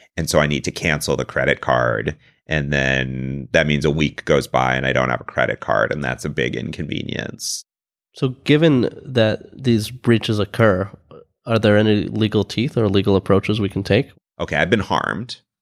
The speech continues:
Speaker 1: The question, though, from a legal perspective, or an interesting question from a legal perspective,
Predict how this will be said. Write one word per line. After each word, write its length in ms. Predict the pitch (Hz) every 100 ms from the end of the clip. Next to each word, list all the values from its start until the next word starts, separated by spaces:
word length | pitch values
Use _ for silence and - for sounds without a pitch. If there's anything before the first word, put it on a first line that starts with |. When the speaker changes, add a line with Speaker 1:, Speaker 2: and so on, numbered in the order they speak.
| _ _ _
Speaker 1:
The 80 | 113
question, 680 | - - 147 - 151 113
though, 360 | 92 82 78 78
from 220 | - 87
a 40 | 80
legal 300 | 107 147 139
perspective, 680 | 120 - - 71 - 69 82
or 40 |
an 80 | 85
interesting 380 | 104 117 - 78
question 300 | - - 78
from 140 | 69
a 40 |
legal 220 | 80 90 98
perspective, 840 | 82 - 71 69 - 64 65 -